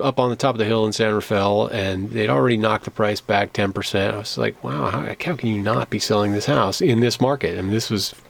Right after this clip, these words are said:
eight years ago, and I had them fill out my form and found out that his father had been living with them for several years in the downstairs in-law unit, and he had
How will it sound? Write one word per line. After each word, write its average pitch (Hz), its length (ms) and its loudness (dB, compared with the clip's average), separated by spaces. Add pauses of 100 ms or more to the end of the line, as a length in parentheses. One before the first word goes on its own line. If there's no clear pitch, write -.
eight 110 340 -2
years 113 260 2
ago, 87 380 0 (500)
and 104 540 2 (160)
I 104 220 2 (140)
had 101 160 2
them 95 160 -2
fill 98 200 0
out 95 80 0
my 90 140 0
form 98 340 -2
and 107 140 -4
found 117 260 2
out 120 220 0 (480)
that 117 340 0 (460)
his 135 640 0
father 120 720 0 (300)
had 104 340 0
been 104 180 2
living 101 260 2
with 95 160 0
them 95 220 0
for 101 440 0 (480)
several 95 320 0
years 90 500 0 (480)
in 101 180 2
the 101 160 4
downstairs 101 640 2
in-law 98 300 2
unit, 87 440 2
and 127 200 2
he 135 280 2
had 127 340 2